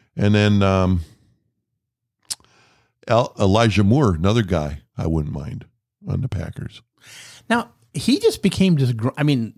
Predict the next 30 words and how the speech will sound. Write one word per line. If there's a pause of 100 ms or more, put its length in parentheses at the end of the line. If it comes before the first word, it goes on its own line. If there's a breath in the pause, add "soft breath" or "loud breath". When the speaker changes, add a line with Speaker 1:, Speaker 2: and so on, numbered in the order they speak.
Speaker 2:
out
of
nowhere.
Speaker 1:
This
Speaker 2:
He's,
Speaker 1:
week.
Speaker 2:
he's
only
a
second-year
guy.
Speaker 1:
Yeah. (280 loud breath)
Speaker 2:
Like,
shut
up
and
play. (100)
Speaker 1:
<laughs>
Speaker 2:
You're
Speaker 1:
He
Speaker 2:
wi-,
you
guys
are
winning.
I
know,
I
know
that